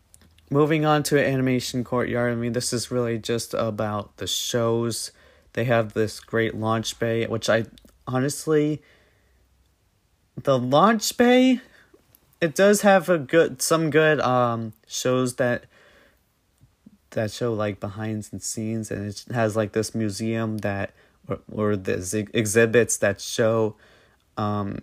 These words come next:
Star Wars stuff, the props, meet and greets, and we got to meet B B eight, B B eight one time, and, you know, it's just okay.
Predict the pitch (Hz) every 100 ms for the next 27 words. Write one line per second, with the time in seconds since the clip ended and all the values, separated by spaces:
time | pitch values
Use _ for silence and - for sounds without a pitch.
0 | - _ _ _ _ _ _ _ _ -
1 | - 127 120 117 107 104 110 110 107 101
2 | - - - - - 113 120 135 - -
3 | - - - 123 117 123 - - - -
4 | 120 117 - 131 123 127 135 - - -
5 | _ _ _ _ _ - 113 113 117 113
6 | 117 117 110 117 - - 110 107 113 -
7 | - - _ 165 175 180 143 147 143 147
8 | - 123 117 - - - 117 110 107 -
9 | 104 104 110 113 _ _ _ _ _ -
10 | 131 120 117 120 113 - - - _ _
11 | _ _ _ _ _ _ 143 _ _ _
12 | _ 170 143 131 120 127 - 190 185 170
13 | 127 - 127 95 -